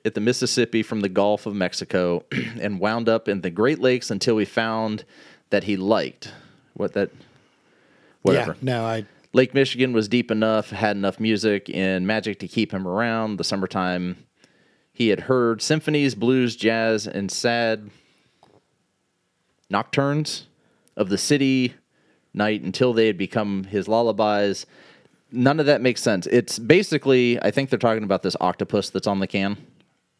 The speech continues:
Speaker 1: They could be talking about the betta fish or the butterfly or the lobster. I don't know what they're talking about. Um, but this is a two times I P A, dry hopped with Mosaic, Amarillo,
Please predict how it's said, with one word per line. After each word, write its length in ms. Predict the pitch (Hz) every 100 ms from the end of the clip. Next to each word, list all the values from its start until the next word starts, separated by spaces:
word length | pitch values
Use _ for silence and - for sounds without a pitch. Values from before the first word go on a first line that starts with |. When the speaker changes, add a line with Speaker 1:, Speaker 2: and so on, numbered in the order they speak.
| -
Speaker 1:
They 140 | 98
could 140 | 113
be 100 | 95
talking 300 | 92 101 -
about 220 | 95 85 -
the 60 |
betta 240 | 78 82 78
fish 480 | 90 85 - - - _ _ _ _ _ -
or 160 | 98
the 80 | 85
butterfly 580 | 85 80 - 85 78 78
or 160 | -
the 80 | 85
lobster. 420 | 82 76 - 71
I 60 | 95
don't 120 | 104
know 80 | 95
what 120 | 87
they're 100 | 85
talking 260 | 80 73 65
about. 240 | 67 65 _ _ _ _ _ _ _ _ _ _ -
Um, 480 | 113 113 104 98 95 -
but 180 | 117 -
this 220 | 143 160
is 300 | 139 131 113
a 540 | 113 113 107 104 98 98 - - - _ _ -
two 180 | 196
times 540 | 196 139 123 120 - - - _ _ -
I 140 | 101 110
P 200 | - 104
A, 160 | 95
dry 300 | 90 107 117
hopped 340 | 117 117 110 -
with 140 | 104
Mosaic, 680 | 98 95 113 120 123 - - -
Amarillo, 680 | 107 104 113 110 110 110